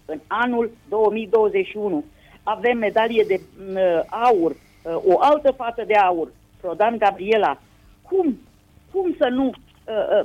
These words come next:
uh, pui în valoare, uh, munca pe care o depun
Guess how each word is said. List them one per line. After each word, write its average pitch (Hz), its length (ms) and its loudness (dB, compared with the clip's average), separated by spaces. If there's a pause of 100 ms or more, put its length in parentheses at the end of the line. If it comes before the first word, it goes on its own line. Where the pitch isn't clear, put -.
(140)
uh, 214 140 -2
pui 294 180 -2
în 277 80 2
valoare, 240 560 2 (360)
uh, 190 220 -8 (260)
munca 277 520 2 (100)
pe 214 120 -12
care 226 160 -6
o 208 120 0
depun 214 440 -4